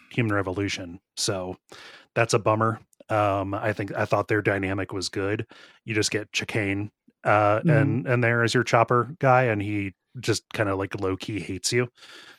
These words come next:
Speaker 1: <laughs>
Speaker 2: He, uh, you, you also get, um, what's her head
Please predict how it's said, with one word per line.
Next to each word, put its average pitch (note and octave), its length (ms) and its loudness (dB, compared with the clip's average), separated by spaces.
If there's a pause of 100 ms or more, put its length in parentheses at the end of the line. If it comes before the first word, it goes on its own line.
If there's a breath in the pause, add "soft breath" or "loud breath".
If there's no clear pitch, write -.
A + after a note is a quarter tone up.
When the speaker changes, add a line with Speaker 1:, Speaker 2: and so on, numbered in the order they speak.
(160 loud breath)
Speaker 1:
<laughs> - 340 0
Speaker 2:
He, C#4 160 4
uh, A#3+ 320 0
you, G#3+ 220 0
you A3+ 180 2
also B3+ 220 2
get, F#3 200 4
um, C3+ 560 2 (240)
what's E3 180 4
her B2+ 80 2
head A#2+ 300 -6